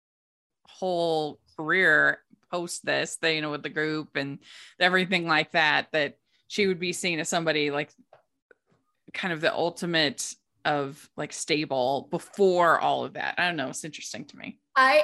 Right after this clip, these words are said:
Speaker 2: I actually, um, thought the same thing, that that joke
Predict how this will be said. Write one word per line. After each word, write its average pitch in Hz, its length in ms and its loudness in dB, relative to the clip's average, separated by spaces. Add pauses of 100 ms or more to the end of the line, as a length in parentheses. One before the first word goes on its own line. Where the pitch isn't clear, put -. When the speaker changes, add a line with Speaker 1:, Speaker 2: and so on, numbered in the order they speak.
Speaker 2:
I 262 140 4
actually, 247 920 -2
um, 208 380 -2 (460)
thought 233 220 -2
the 226 100 -4
same 220 300 -6
thing, 220 240 -4
that 208 180 -4
that 208 280 2
joke 226 360 -2